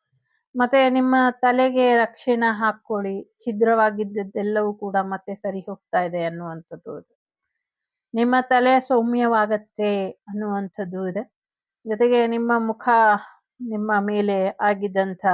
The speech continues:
ಎಂಟಿಟಿ ಪ್ರಯೋಗ ಎಲ್ಲವೂ ಕೂಡ ದೂರ ಆಗತ್ತೆ, ಕ್ಲಾರಿಟಿ ಬರುತ್ತೆ, ನಿಮ್ಮ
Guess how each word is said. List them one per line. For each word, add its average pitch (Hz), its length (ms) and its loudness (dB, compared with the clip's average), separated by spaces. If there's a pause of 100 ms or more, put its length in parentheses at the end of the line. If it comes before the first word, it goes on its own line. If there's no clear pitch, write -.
(1000)
ಎಂಟಿಟಿ 220 500 -2
ಪ್ರಯೋಗ 220 600 2 (1200)
ಎಲ್ಲವೂ 226 360 4
ಕೂಡ 220 220 0 (180)
ದೂರ 196 200 -2
ಆಗತ್ತೆ, 185 560 -4 (600)
ಕ್ಲಾರಿಟಿ 220 540 2
ಬರುತ್ತೆ, 202 560 -6
ನಿಮ್ಮ 226 340 -6